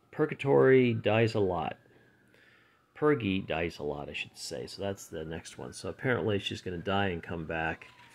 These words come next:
Um, and here's a cover for the next issue. Let's get in tight. So a pretty nice looking cover.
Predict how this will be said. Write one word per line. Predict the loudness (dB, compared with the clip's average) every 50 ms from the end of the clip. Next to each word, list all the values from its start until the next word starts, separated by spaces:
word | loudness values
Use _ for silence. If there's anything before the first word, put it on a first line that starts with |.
| _ -20 _ _ _ _ _ _ -20
Um, | -20 -16 -14 -12 -10 -10 -10 -12 -14 _ _ _ -16
and | -12 -10 -10 -10 -10 -4
here's | 0 0 0 0 0 -4
a | -8
cover | -8 _ -2 -2 0 2 4 4 4 4 2 -2 _ _ _ _ _ _ _ _ _ _ _ _
for | -8 -8 -6
the | -4 -2
next | 0 0 0 0 -4 -6 -4
issue. | -2 -2 0 0 2 2 2 2
Let's | 0 -4 -8
get | -8 -6 -4
in | -4 -4 -4 -6
tight. | -8 -6 -6 -4 -4 -4 -6 -8 -12 -14 _ _ _ _ _ _ _ _ _ _ _ _ _ _ _ _ _ _ _ _ _ _ _ _ _ _ _ _ _
So | -8 -8
a | -8
pretty | _ 0 0 2 4
nice | 6 6 6 4 2 -2
looking | -4 -2 0 -4 0
cover. | 8 6 8 8 8 2 0